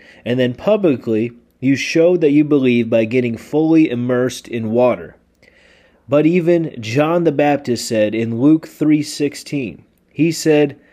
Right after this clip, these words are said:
"I baptize with water, but there is come-, coming one who is mightier than I, who shall baptize you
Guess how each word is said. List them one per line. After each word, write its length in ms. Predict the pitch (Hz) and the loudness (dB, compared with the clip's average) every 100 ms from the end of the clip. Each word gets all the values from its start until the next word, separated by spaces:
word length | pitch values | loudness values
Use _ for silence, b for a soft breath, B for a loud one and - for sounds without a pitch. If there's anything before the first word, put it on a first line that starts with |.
| b b b - | b b b -6
"I 240 | 147 175 | 0 0
baptize 720 | 156 160 151 147 147 143 127 | 2 0 0 -2 0 0 0
with 160 | 123 104 | -4 -2
water, 420 | 120 139 127 107 | 2 2 2 0
but 220 | 113 117 | -4 -2
there 160 | 135 123 | 0 0
is 140 | 117 | -2
come-, 680 | - 147 151 151 151 - 120 | -4 -2 0 -2 -8 -12 -16
coming 400 | - 151 151 131 | -4 -2 0 -2
one 220 | 135 151 139 | 0 0 -2
who 200 | 135 123 | 0 0
is 160 | 104 | -2
mightier 580 | 107 117 127 147 151 147 | -6 -6 -2 2 2 2
than 200 | 120 120 | 0 -4
I, 300 | 120 104 101 | -4 -6 -6
who 180 | 107 123 | -4 -4
shall 300 | - 120 107 | -4 -4 -4
baptize 760 | 110 127 143 - 143 143 131 127 | -2 -2 -4 -4 -2 0 0 -2
you 360 | 127 104 92 | 0 -2 -4